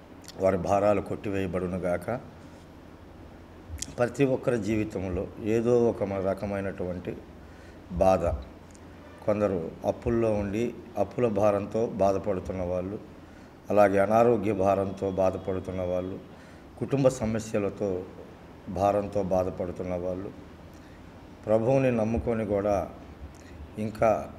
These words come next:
సంతోషము, సమాధానము, నెమ్మది, శాంతి లేకుండా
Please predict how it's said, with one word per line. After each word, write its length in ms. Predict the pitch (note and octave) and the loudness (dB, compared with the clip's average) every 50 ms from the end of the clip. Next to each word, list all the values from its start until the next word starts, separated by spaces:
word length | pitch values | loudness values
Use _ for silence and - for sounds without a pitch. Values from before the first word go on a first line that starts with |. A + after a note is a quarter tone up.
| - - - | -16 -10 -4
సంతోషము, 600 | - G#2+ A#2+ A2 - B2 A2+ G#2+ - G#2+ G#2 A2 A2+ | -2 -2 -2 0 0 0 0 0 -2 -4 -4 -4 -4
సమాధానము, 640 | A2 - G#2 F#2+ G2+ G2+ G2+ G2+ F#2 G2 G#2 G2+ G#2 | -2 -2 -2 -2 0 2 2 0 0 -2 -4 -4 -4
నెమ్మది, 480 | G#2+ G2+ F#2+ F#2 F#2+ F#2+ F#2+ G2 G2 | -4 -4 -4 -4 -4 -4 -4 -4 -4
శాంతి 440 | F#2+ - G#2+ G2 G2 G2 F#2+ - G#2 | -4 -2 0 0 0 0 -4 -6 -6
లేకుండా 640 | F#2+ F#2+ F#2 F2 F2+ - F#2 F#2 F#2 F2+ F2+ E2+ | -4 -4 -4 -4 -4 -6 -8 -4 -2 -4 -4 -4